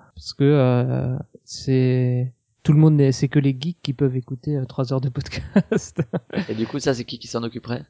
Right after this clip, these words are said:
Speaker 1: Bah, c'est, euh, c'est moi pour le moment. Je, je vais reprendre ça avec, euh, avec différentes, euh, avec qui veut, ou même si des gens veulent tout seuls. Euh, j'en ai enregistré un avec, euh, avec Dani qui tient, euh, le, le blog Le Trou à Rats sur, euh,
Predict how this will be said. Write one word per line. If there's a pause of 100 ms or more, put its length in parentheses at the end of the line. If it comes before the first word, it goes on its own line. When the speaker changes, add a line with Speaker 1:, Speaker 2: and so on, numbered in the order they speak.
(160)
Speaker 1:
Bah,
c'est,
euh,
c'est
moi
pour
le
moment.
Je,
je
vais
reprendre
ça
avec,
euh, (420)
avec
différentes,
euh,
avec
qui
veut, (180)
ou
même
si
des
gens
veulent
tout
seuls.
Euh, (520)
j'en
ai
enregistré
un
avec,
euh,
avec
Dani
qui
tient,
euh,
le,
le
blog
Le
Trou
à
Rats
sur,
euh,